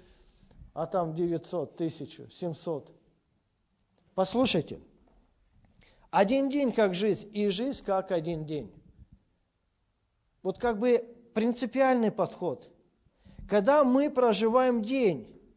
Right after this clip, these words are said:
вернее, как мы проживаем день, так мы проживаем и жизнь. Вот это мы должны понять.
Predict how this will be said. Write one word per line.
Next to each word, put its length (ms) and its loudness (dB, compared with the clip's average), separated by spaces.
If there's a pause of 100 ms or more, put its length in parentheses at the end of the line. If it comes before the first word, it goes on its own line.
(1160)
вернее, 300 -2
как 340 2
мы 260 4
проживаем 720 0
день, 280 -4
так 400 0
мы 400 2
проживаем 720 0
и 240 0
жизнь. 440 -2 (1200)
Вот 260 -2
это 200 -2
мы 180 -2
должны 360 -2
понять. 480 -4